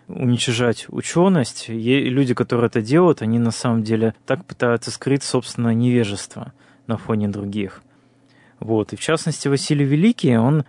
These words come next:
говорил о том, что есть, э, разные книги. Есть, э, книги языческих авторов, на, у которых мы можем много чему полезному научиться, да.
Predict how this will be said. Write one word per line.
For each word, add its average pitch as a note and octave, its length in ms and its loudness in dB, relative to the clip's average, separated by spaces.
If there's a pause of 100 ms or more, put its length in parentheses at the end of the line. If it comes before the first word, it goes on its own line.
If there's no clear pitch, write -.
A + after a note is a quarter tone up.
говорил B2 420 4
о G#2 60 0
том, E3 160 2
что - 180 -2
есть, D#3+ 460 2
э, G#2 340 0
разные A2 480 2
книги. G#2 380 -2
Есть, D#3 440 2
э, A2 320 2
книги D3+ 280 4
языческих B2 840 0
авторов, G3 360 0
на, A2 120 0
у G#2 40 -4
которых F#3 400 -2
мы A#2 100 2
можем C3+ 300 2
много C3 240 2
чему A#2 260 -2
полезному A#2 480 2
научиться, G#2+ 640 -2
да. B2+ 260 0